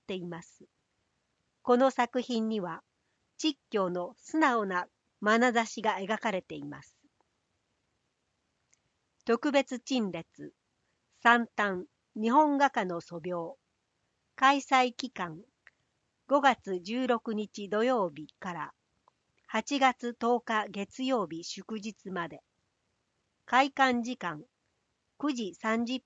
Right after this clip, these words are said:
分から十七時。入館は十六時三十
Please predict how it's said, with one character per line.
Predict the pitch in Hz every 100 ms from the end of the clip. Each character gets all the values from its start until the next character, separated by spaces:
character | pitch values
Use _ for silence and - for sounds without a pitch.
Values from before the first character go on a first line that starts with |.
| _
分 | 180 165
か | 170
ら | 160 147 - _
十 | 160 214 240
七 | 240 220 208
時。 | 180 143 - _ _ _ _ _ _ _
入 | 220 262 269
館 | - 233 220
は | 214 208 - _
十 | 185 254 277
六 | 277 - 262
時 | 196 170
三 | - 202 202
十 | 214